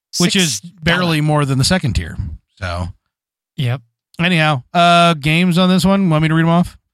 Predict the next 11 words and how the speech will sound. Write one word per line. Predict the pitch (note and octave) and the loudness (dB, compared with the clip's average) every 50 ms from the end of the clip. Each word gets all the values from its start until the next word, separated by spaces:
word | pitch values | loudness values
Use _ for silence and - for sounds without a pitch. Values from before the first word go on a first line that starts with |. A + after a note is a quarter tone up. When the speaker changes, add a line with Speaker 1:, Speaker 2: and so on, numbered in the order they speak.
| _ _ _ _ _ _ _ - | _ _ _ _ _ _ _ -6
Speaker 2:
Go | D3 C3 | -4 -2
ahead. | A#2 C3 C3 C3 A#2 A2+ - | -2 -2 -2 -4 -4 -4 -2
Speaker 1:
Prune. | - G3+ A3 A#3+ A#3+ A3+ G3+ E3 B2+ G2+ E2 - _ _ _ _ _ _ _ _ _ - | 0 0 2 2 2 2 0 0 -2 -4 -8 -12 _ _ _ _ _ _ _ _ _ -6
Okay. | A#2+ A#2+ E3 D#3+ E3 F3+ F#3 D#3+ B2+ - _ _ _ _ _ _ _ E3 C3+ - - | -4 -2 0 0 2 2 0 0 -4 -8 _ _ _ _ _ _ _ -20 -20 -14 -8
Speaker 2:
Fruit. | - F3+ G#3 B3 G3 E3 - _ - | -4 -2 -2 -2 -2 -4 -6 _ -4
Speaker 1:
Framed. | - G3+ A3 A#3 A3+ G#3+ G3 E3+ D3 G2+ F2 _ _ _ _ _ _ _ _ _ _ _ - | -2 0 0 0 0 0 0 -2 -4 -6 -8 _ _ _ _ _ _ _ _ _ _ _ -10
Y-, | A#2+ C#3 D3 - | -10 -10 -6 -4
you | F3 D#3 D3+ | -2 -2 0
got | E3 E3+ E3 - | 0 0 -2 0
that? | F#3+ F#3 F#3+ G3+ - _ _ _ _ _ _ _ _ _ _ - | 0 0 0 0 -2 _ _ _ _ _ _ _ _ _ _ -10
Speaker 2:
Yep. | - D3+ D3 | -8 -8 -8